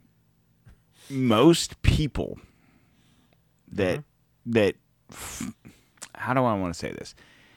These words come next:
Speaker 1: Celebrities, most celebrities,
Speaker 2: Mm-hmm.
Speaker 1: and I'm gonna say this, black celebrities,
Speaker 2: Mm-hmm.
Speaker 1: LeBron James, Will Smith,
Speaker 2: Mm-hmm.
Speaker 1: these black celebrities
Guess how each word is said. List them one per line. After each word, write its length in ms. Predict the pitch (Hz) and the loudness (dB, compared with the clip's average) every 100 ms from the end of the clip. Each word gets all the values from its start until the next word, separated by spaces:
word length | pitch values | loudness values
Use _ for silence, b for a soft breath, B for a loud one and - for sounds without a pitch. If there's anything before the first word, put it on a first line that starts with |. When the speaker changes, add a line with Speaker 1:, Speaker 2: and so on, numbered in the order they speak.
| b b _ | b b _
Speaker 1:
Celebrities, 680 | - - 151 127 87 60 - | -6 4 4 4 0 -8 -12
most 280 | - 127 160 | 4 6 6
celebrities, 760 | 156 123 104 80 60 52 - - | 6 6 6 4 -4 -8 -14 -14
Speaker 2:
Mm-hmm. 200 | 127 120 160 - | -12 -10 -12 -4
Speaker 1:
and 140 | 101 | 0
I'm 80 | 110 | 2
gonna 140 | 113 | 2
say 200 | 104 107 | 2 2
this, 220 | 95 69 - | 2 0 -2
black 340 | 87 95 95 | -2 -2 -2
celebrities, 560 | - 78 71 - - - | -6 -6 -6 -10 -14 -14
Speaker 2:
Mm-hmm. 440 | 127 143 160 - | -12 -12 -14 -10
Speaker 1:
LeBron 360 | 90 85 90 87 | -4 2 4 2
James, 420 | 78 55 50 - | -2 -10 -12 -12
Will 240 | 101 98 87 | -4 -2 -2
Smith, 520 | - 82 60 - - | -4 -6 -8 -12 -18
Speaker 2:
Mm-hmm. 80 | 117 | -8
Speaker 1:
these 380 | 104 113 104 - - _ _ _ _ _ _ | -2 -2 -2 -8 -16 _ _ _ _ _ _
black 280 | 95 98 101 | 0 2 2
celebrities 680 | - 101 90 65 - - | -2 0 0 0 -10 -16